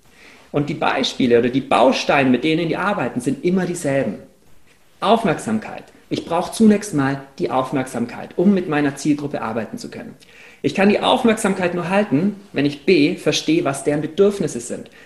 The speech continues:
Ansonsten sind die ganz schnell wieder weg. Dann, wie kann ich diese Bedürfnisse dann verstehen oder herausfinden, was sie sind? Indem ich diese Zielgruppe beteilige.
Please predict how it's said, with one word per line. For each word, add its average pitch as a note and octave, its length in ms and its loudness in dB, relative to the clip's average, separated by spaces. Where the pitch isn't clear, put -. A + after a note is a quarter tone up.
Ansonsten D3+ 460 2
sind C3 180 -2
die C3 180 -4
ganz - 280 -6
schnell E3 220 -10
wieder F3 200 -10
weg. - 220 -14
Dann, F#3+ 340 -2
wie F3 100 -4
kann A3+ 180 0
ich A3 100 -2
diese F#3+ 220 -2
Bedürfnisse F#3+ 600 -2
dann C#3+ 160 -2
verstehen D3 640 -4
oder A#2+ 280 -6
herausfinden, C3 760 -4
was G2 200 -12
sie G#2+ 100 -10
sind? - 220 -16
Indem E3 380 2
ich F#3 180 -6
diese C#3 280 -6
Zielgruppe A#2 400 -12
beteilige. - 600 -16